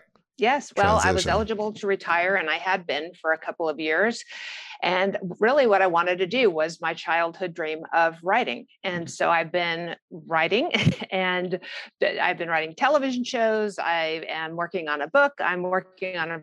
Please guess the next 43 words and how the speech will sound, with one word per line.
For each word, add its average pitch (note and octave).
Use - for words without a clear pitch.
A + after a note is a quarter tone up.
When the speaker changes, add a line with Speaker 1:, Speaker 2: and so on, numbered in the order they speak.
Speaker 1:
variety F#3
of D#3+
different E3+
things, G3+
but D#3+
writing G3+
and E3+
telling F#3+
stories G3+
what, E3+
is E3+
what F3+
I F3
really, E3+
really E3
wanted D3
to D#3+
do. B2
So F3
I've E3+
got -
two B3
different A#3
podcasts. G3
One F#3
is F#3
a E3
true A#3
crime G3+
podcast F3+
called E3
Behind F3
the F3
Crime F3
Scene. D#3+
The E3+
other F3
is E3
called E3
Lead F3+
Like F3
a E3+
Lady, E3